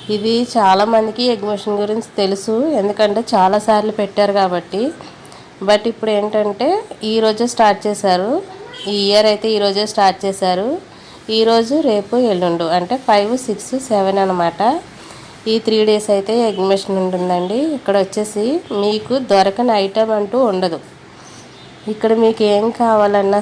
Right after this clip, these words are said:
సరే ఇక్కడైతే అన్నీ ఉంటాయండి. డ్రెస్ మెటీరియల్స్, సారీస్, అలాగే చున్నీస్,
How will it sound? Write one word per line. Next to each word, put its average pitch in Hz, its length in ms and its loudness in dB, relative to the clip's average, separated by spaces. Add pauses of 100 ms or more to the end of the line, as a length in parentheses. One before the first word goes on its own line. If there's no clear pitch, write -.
(100)
సరే 196 200 2 (140)
ఇక్కడైతే 214 480 2
అన్నీ 208 280 0 (100)
ఉంటాయండి. 196 500 -2 (100)
డ్రెస్ 196 320 -2
మెటీరియల్స్, 208 560 -2 (240)
సారీస్, 185 580 2 (720)
అలాగే 190 420 4 (340)
చున్నీస్, 208 540 2